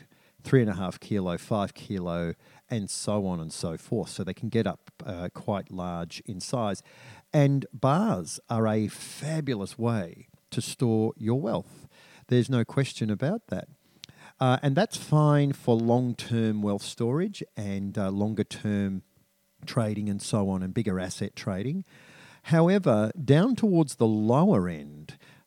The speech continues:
we start to get into coins, and you tend to find coins predominantly, and let's talk about silver and gold coins, predominantly in the one ounce, uh, size.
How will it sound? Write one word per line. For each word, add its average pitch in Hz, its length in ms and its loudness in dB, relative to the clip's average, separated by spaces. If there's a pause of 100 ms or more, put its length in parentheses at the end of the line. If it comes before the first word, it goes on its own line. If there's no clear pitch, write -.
(120)
we 131 280 4
start - 420 -6
to - 80 0
get 107 420 -6
into 92 560 -8
coins, - 720 -6
and 92 200 -10
you 101 80 -6 (100)
tend 180 300 -2
to 220 80 -2
find 113 440 0
coins 107 460 -4
predominantly, 110 840 0
and 95 120 -8
let's 127 160 -8
talk 170 200 -2
about - 280 -4
silver 98 600 0 (340)
and 101 220 -6
gold 101 240 2
coins, 143 720 -4
predominantly 135 800 0
in 110 240 -2
the 95 100 2
one 110 460 -2 (180)
ounce, - 640 -6 (400)
uh, 101 180 -2
size. - 880 -6